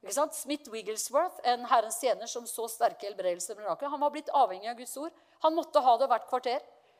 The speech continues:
Så han gikk alltid rundt med en liten bibel. Han hadde alltid, han kalte det for sin lommelerke når han hadde her. Så var det liksom, han dro det fram, og liksom, «Nå har det gått femten minutter. Å, kjære, jeg må, må ha et ord her.» Det er bra avhengighet, altså.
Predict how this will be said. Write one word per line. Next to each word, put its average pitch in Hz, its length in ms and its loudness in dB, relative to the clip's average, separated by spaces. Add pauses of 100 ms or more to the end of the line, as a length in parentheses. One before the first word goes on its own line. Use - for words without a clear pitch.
(380)
Så - 140 0
han 415 80 2
gikk 392 240 0
alltid 349 340 8
rundt 339 200 -4
med 339 80 6
en 339 80 2
liten 330 260 -10
bibel. 254 260 -4
Han 339 140 4
hadde 330 140 10 (100)
alltid, 311 320 2
han 320 160 4
kalte 285 240 6
det 233 80 -4
for 285 100 -2
sin 277 220 -4
lommelerke 202 800 0
når 285 100 -8
han 294 160 -2
hadde 247 220 4 (160)
her. 277 160 4 (520)
Så - 300 -2
var 285 100 12
det 311 120 6
liksom, 302 180 0
han 302 100 2
dro 269 160 -2
det 294 140 -2
fram, 302 320 8
og 311 140 8
liksom, 302 240 -2
«Nå 285 80 2
har 285 80 6
det 285 80 4
gått 277 100 -4
femten 254 240 2
minutter. 233 260 -6
Å, 269 160 2
kjære, 180 440 -6
jeg - 180 -18
må, 185 160 -8 (160)
må 202 180 -4
ha 185 80 10
et 175 140 0
ord 185 180 -4
her.» - 220 4 (840)
Det 254 160 10
er 381 160 12
bra 339 140 12 (160)
avhengighet, 262 500 8
altså. 285 240 4